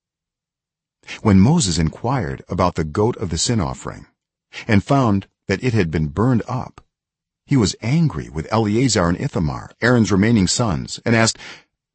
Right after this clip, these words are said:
"Why didn't you eat the sin offering in the sanctuary area? It is most holy. It was given to you to take away the guilt of the community by making atonement for them before the Lord.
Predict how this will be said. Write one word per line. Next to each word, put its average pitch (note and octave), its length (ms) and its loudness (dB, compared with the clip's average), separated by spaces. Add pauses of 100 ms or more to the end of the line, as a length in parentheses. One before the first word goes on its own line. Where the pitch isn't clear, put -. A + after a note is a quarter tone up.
(160)
"Why G#2 260 0
didn't C#3 200 2
you G2+ 140 -4
eat - 180 -2
the F#2 100 -6
sin E3+ 240 0
offering F2+ 380 0
in G2 60 2
the G2+ 60 0
sanctuary G#2 580 -2
area? B1 400 -10 (500)
It C#3 100 4
is G#2+ 120 2
most C#3 260 4
holy. D3+ 460 -4 (680)
It C3 80 2
was A2 160 4
given F3 280 4
to B2 80 0
you G2+ 160 4
to F#2 100 2
take C#3 280 0
away B2+ 260 2
the F#2+ 140 0
guilt A#2+ 400 -2
of G2+ 100 -6
the G2 100 -2
community G2+ 460 2
by F2 180 0
making A2 340 2
atonement C3+ 480 -2
for F2 220 -6
them F2 120 0
before C3 360 -4
the A#2 80 0
Lord. A#2 480 -6